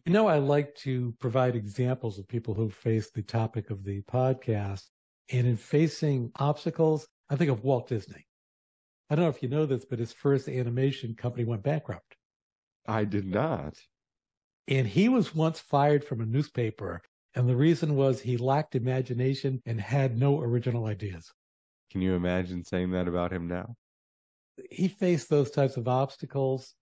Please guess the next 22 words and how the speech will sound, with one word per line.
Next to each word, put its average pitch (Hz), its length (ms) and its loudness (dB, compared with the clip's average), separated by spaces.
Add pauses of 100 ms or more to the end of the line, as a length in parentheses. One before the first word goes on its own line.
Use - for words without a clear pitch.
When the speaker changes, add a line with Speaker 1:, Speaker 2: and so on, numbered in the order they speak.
(120)
Speaker 1:
The 139 80 -2
lesson 240 380 0
from 139 180 -2
that 131 180 2
is 117 240 0
failures 156 440 2
are 120 100 2
often 123 280 -2
just - 220 -8
stepping - 320 -2
stones 110 400 -4
to - 120 -12
success. - 540 -14 (840)
Speaker 2:
That's 87 220 -8
right. 78 220 -2 (1080)
Speaker 1:
Another 196 300 2
individual 135 680 2
that 123 260 -2
we 120 80 -2
think 135 240 -4
of 117 120 0
is, 104 140 -6